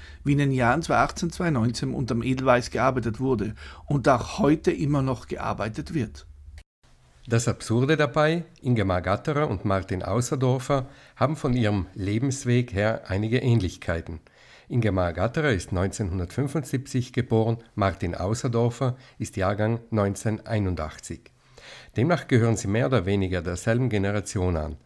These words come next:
Speaker 2: Beide sind im Raum Bruneck groß geworden und beide wurden bereits als Jugendliche in der S V P politisch sozialisiert.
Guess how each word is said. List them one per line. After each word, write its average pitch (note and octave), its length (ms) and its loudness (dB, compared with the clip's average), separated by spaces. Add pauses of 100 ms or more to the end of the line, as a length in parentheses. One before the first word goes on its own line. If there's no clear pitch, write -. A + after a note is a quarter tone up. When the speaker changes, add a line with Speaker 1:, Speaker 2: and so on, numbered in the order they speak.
(200)
Speaker 2:
Beide B2 240 2
sind A2+ 420 -2
im F#2 300 -4
Raum F2+ 300 -2 (120)
Bruneck B2 600 4
groß F#2+ 320 -4
geworden C3+ 420 0 (380)
und B2+ 100 -2
beide C3+ 260 2
wurden A#2+ 240 4
bereits G2 320 0
als F2+ 220 -2
Jugendliche B2 540 0
in C3 240 0
der B2 160 2
S - 100 -6
V G2+ 100 -4
P G#2 220 -2
politisch G2 480 -4
sozialisiert. G#2+ 760 -2